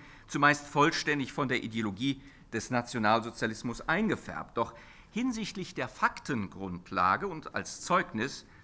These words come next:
der Erschaffung nationalsozialistischer Mythen und Legenden in der Region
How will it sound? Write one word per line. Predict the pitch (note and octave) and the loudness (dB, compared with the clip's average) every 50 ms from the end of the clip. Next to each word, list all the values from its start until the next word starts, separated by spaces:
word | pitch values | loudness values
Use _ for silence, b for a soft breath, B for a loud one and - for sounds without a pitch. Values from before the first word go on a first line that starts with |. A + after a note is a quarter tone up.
| B B B - | B B B -4
der | A#2+ A2+ - | -2 -2 -2
Erschaffung | A2 - - - D3+ D3 - C#3+ B2 G2 - | -2 -4 2 2 2 2 4 -4 -6 -6 -4
nationalsozialistischer | - A#2 A#2+ - - - B2 A2 A2+ A#2 A#2+ A2 A2+ B2 A#2+ - - A2 A2 A#2+ A#2+ - - G2 - - G2+ E2 F2+ - | -2 -2 -2 -2 -4 -4 0 2 4 4 2 2 0 -6 -8 -6 -6 -6 -4 -4 -6 -8 -10 -10 -10 -8 -10 -10 -10 -8
Mythen | - G#2 C#3 G3 A#3 - - - F2+ G2 D3 G#3+ - - - - - - - - - - - - | -6 -4 -2 -2 -2 -4 -6 -8 -6 -6 -6 -6 -8 -12 -20 -20 -20 -20 -20 -20 -20 -20 -14 -12
und | F#2+ - | -10 -6
Legenden | G#2 G2+ F#2 - A#2+ B2 E3+ F#3 - - A#2 A#2 | -6 -6 0 2 2 2 2 -2 -4 -4 -4 -4
in | - G2+ G2+ | -4 -4 -2
der | G2+ G#2 F#2 | -2 -2 -2
Region | F#2+ F2+ - G#2 G#2 A2+ D3 F#3+ G#3+ | -4 -4 -2 -2 0 0 0 -2 -6